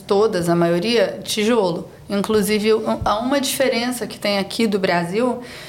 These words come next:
que no Brasil a gente usa aquele tijolinho, a tijolinho furado e uma camada só de tijolinho. Aqui eles usam o tijolo que é o sólido, como é que chama? Tipo, maciço.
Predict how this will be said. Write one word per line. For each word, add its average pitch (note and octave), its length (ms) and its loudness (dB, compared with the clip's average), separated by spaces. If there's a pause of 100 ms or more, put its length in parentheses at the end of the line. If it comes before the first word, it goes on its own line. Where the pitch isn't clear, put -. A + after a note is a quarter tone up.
(220)
que - 140 -2
no G#3+ 80 2
Brasil A3 300 2
a - 40 4
gente A3+ 220 -4
usa A3+ 140 2
aquele A3 200 0
tijolinho, G#3+ 540 0
a G3+ 80 0
tijolinho G3+ 400 2
furado G#3 760 0 (840)
e A3+ 180 2
uma C#4 640 0
camada B3+ 480 0
só A#3+ 220 -2
de A#3 100 -2
tijolinho. A#3 680 -2
Aqui G3 300 -2
eles A3+ 320 2
usam G#3+ 260 2
o G3+ 40 -2
tijolo G3+ 540 2
que G3 140 -6
é F#3 180 2
o F#3 440 -2
sólido, A3 600 0
como A3+ 180 -4
é A3+ 40 -4
que A3 60 -6
chama? A3+ 440 -4
Tipo, - 220 -6
maciço. A3 680 0